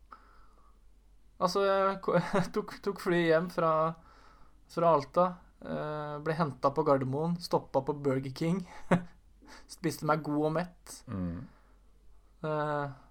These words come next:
Speaker 1: mange fine dager i
Speaker 2: Hva kjøper du når du er på Burger King? Har du noe
Speaker 1: Åh.
Speaker 2: go-to-meny, eller?
Speaker 1: Åh, det har jeg, vet du. Da kjører, da er det crispy chicken-meny.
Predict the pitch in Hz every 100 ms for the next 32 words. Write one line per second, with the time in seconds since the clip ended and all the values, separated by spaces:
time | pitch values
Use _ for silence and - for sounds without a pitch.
0 | _ _ - 170 160 165 165 165 165 165
1 | 165 160 160 - 190 151 147 165 170 165
2 | 165 175 139 131 143 151 156 151 151 151
3 | 156 147 - 127 120 131 120 95 98 98
4 | 98 95 101 95 92 80 92 90 107 101
5 | 95 95 87 90 85 87 87 98 139 165
6 | - - - 80 87 117 135 117 131 127
7 | - - - 139 147 131 139 135 160 180
8 | - - - - - 165 135 - - 135
9 | 143 143 151 151